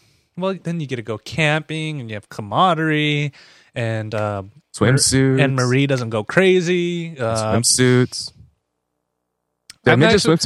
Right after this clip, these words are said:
Speaker 2: swimsuits?
Speaker 1: I'm actually wondering how they designed
Speaker 2: <laughs>
Speaker 1: all the swimsuits, 'cause they look more like traditional swimsuits than, like, Log Horizon World <laughs> swimsuits. Did you notice that?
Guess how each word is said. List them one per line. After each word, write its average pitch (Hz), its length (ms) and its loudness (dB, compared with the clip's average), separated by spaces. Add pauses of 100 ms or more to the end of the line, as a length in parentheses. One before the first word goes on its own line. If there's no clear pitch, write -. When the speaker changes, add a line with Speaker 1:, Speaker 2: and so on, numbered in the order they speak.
Speaker 2:
swimsuits? - 200 -6
Speaker 1:
I'm 185 120 -2
actually 247 260 -2
wondering 196 420 2
how 180 180 4
they 175 160 4
designed 156 400 4
Speaker 2:
<laughs> - 20 6
Speaker 1:
all 151 100 6
the 123 100 0
swimsuits, 127 600 -2
'cause 117 140 -4
they 127 80 -2
look 147 260 -4
more 151 200 -2
like 113 240 -2
traditional 117 500 -4
swimsuits 139 580 -6
than, 107 280 -8 (380)
like, 110 460 -6 (240)
Log 120 340 -2
Horizon 123 460 -2
World 127 440 -6
<laughs> - 40 -14 (440)
swimsuits. 151 420 -2
Did 156 140 -8
you 175 60 -2
notice 143 220 0
that? 185 280 0